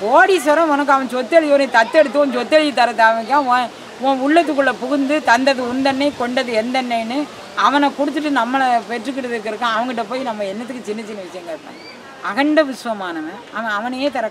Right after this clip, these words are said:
காத்திருக்கிறான். வேற என்ன நமக்கு வேணும்? அதனால அந்த அகண்ட விஸ்வத்தை பெறுவதற்கானது திருவாசகத்திற்கு. இப்படி மாதிரி வச்சுக்கலாமா? அப்ப இதோடு இன்றைக்கு நிறைவு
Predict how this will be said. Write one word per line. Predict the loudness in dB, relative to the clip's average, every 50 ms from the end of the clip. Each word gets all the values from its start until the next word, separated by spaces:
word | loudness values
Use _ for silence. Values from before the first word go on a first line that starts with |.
| -6 -6
காத்திருக்கிறான். | -8 -8 -8 -14 -16 -14 -14 -14 -12 -8
வேற | -8 -8 -8
என்ன | -8 -8 -8 -8
நமக்கு | -8 -10 -12 -14 -14 -14
வேணும்? | -12 -12 -14 -16 -18 -20 -20 -20 -20 -20 -20 -20 -20 -20 -20 -20 -20 -14 -10
அதனால | -10 -8 -8 -6 -6 -6
அந்த | -6 -6 -4 -6
அகண்ட | -4 -4 -2 -2 0 -2
விஸ்வத்தை | -2 -4 -10 -10 -10 -12 -10 -10 -12 -10 -8
பெறுவதற்கானது | -8 -8 -8 -6 -6 -6 -6 -6 -10 -10 -10 -8 -8 -10 -8 -8 -8
திருவாசகத்திற்கு. | -6 -4 -6 -6 -6 -10 -14 -16 -16 -16 -16 -18 -16 -18 -18 -18 -18 -18 -18
இப்படி | -14 -14 -10 -8
மாதிரி | -6 -6 -6 -8
வச்சுக்கலாமா? | -10 -12 -10 -10 -8 -8 -8 -8 -8 -10 -10 -10 -14 -18 -18 -18 -18 -18 -18 -14 -14
அப்ப | -10 -8 -8 -8
இதோடு | -8 -8 -8 -8 -6 -6 -6
இன்றைக்கு | -8 -10 -8 -10 -12 -12 -10 -10
நிறைவு | -10 -8 -8 -8 -8